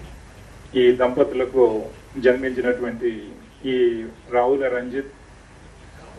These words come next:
నైన్టీన్ నైన్టీ ఎయిట్లో డీకేఎస్జెడ్సీ ఏరియాలో జన్మించడం జరిగింది. అంటే, ఇతని నేపథ్యం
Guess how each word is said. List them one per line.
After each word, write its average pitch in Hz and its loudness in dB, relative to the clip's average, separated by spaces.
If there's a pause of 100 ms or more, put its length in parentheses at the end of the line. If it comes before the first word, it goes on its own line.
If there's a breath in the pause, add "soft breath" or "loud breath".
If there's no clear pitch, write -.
(160)
నైన్టీన్ 147 0
నైన్టీ 139 0
ఎయిట్లో 135 4 (2500)
డీకేఎస్జెడ్సీ 151 4
ఏరియాలో 131 4 (280)
జన్మించడం 127 -2
జరిగింది. 117 -6 (1600)
అంటే, 143 0
ఇతని 147 0
నేపథ్యం 147 2